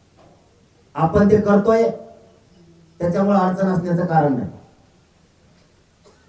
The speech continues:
माननीय न्यायालयाने पुढेही तसा नकार दिलेला नाही. त्यांनी एक नवीन कायदा काढलाय काहीतरी या दोन चार दिवसात अचानक. त्याची तारीख मला वाटतं सव्वीस का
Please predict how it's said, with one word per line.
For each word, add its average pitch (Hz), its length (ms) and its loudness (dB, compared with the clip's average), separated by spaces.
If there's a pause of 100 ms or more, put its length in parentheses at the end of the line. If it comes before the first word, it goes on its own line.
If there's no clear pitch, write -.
(640)
माननीय 190 320 -2
न्यायालयाने 214 500 0
पुढेही 208 460 4 (1040)
तसा - 280 0
नकार 220 340 -4
दिलेला 190 280 2
नाही. 156 240 0 (920)
त्यांनी 202 240 0
एक 226 200 0
नवीन 214 400 4
कायदा 208 440 -2
काढलाय 196 380 -4
काहीतरी 175 440 -4 (200)
या 156 100 -2
दोन 180 200 -2
चार 160 160 0
दिवसात 151 280 -6 (1600)
अचानक. 190 480 4 (1120)
त्याची 170 260 -2
तारीख 196 300 -2
मला 185 140 -2
वाटतं 185 300 -2
सव्वीस 180 560 0
का 208 120 0